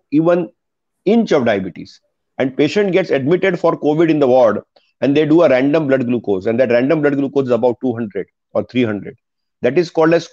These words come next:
covid-induced diabetes. This covid-induced diabetes has very high sugars of three hundred, four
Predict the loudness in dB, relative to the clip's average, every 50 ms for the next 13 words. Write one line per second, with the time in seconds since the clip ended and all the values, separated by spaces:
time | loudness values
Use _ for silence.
0 | _ 0 2 2 4 2 0 0 -2 -2 -2 0 2 2 2 2 2 2 0 0
1 | -2 -4 -12 -18 -20 -20 -20 -20 -20 _ _ _ _ _ _ _ _ _ _ _
2 | _ _ _ _ _ _ _ _ _ -2 -2 -2 0 0 0 2 2 4 2 2
3 | 2 2 2 2 4 2 2 2 0 -2 -2 -2 -4 -4 -4 -8 -14 _ _ _
4 | _ _ _ -4 -4 -4 -2 0 0 2 2 2 2 2 0 0 -2 -2 -2 0
5 | 0 0 2 2 0 0 -2 -6 _ _ _ _ _ _ -2 0 2 2 2 2
6 | 0 -2 -4 -2 -2 0 0